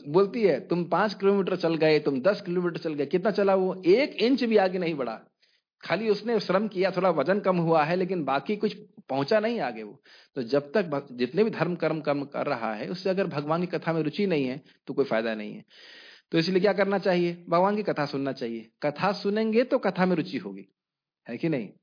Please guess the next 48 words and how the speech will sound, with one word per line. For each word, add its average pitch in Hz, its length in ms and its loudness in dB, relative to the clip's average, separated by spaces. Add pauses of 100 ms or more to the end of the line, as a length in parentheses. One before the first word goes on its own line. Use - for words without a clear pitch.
(120)
अब 123 200 -6
नहीं 143 200 2
सुनेंगे 196 360 2
तो 208 120 2
कैसे 185 540 -2 (140)
होगा? 110 220 -8 (180)
एक 151 160 -4
वक्त 147 140 -6
बता, 151 220 -4
बता 131 220 0
रहे 151 160 2
थे, 214 160 -2
"कथा 175 540 0
से 220 200 0
कथा 180 340 -2
का 190 180 0
प्रसव 165 380 -2
होता 113 260 -6
है, 98 240 -12 (640)
कथा 151 280 2
ही 185 160 2
कथा 165 320 0
की 185 180 -4
माँ 156 240 0
है।" 104 280 -10 (1500)
समझ 165 120 4
में 170 80 4
आया? 233 280 0 (1080)
नहीं 156 80 -2
समझ 180 120 -2
में 175 100 -2
आया? 208 140 -6 (600)
"कथा 160 280 2
ही 180 140 2
कथा 160 320 0
की 185 140 -4
माँ 151 180 0
है।" 139 100 -4
बहुत 226 180 -2
अच्छा 185 220 0
है, 127 80 0
जब 139 140 -4
कथा 165 220 0
सुनेंगे 214 500 0
तो 247 140 0
फिर 190 140 -2
रुचि 185 300 -2
होगी, 165 300 0